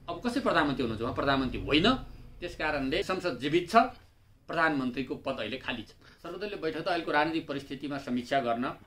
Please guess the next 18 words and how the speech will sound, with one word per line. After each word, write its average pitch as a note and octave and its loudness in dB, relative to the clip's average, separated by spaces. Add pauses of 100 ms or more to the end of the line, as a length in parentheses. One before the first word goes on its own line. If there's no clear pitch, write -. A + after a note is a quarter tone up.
(340)
र C#3+ -2
यो F3 2
असंवैधानिक, E3 0
अ, C3+ -4
मतलब D3 -2
कुका E3+ -4
विरुद्ध, C#3 -2 (500)
असंवैधानिक D#3 -2
हरकतका C#3+ 2
विरुद्ध B2+ -2
प्रतिवाद F3+ 0
गर्नका C3+ 0
लागि, B2+ -2 (220)
छलफलको C#3+ -6
लागि A#2 -2
बसिरहेको D#3+ -4
छ। B2 -16
अब, D3 -10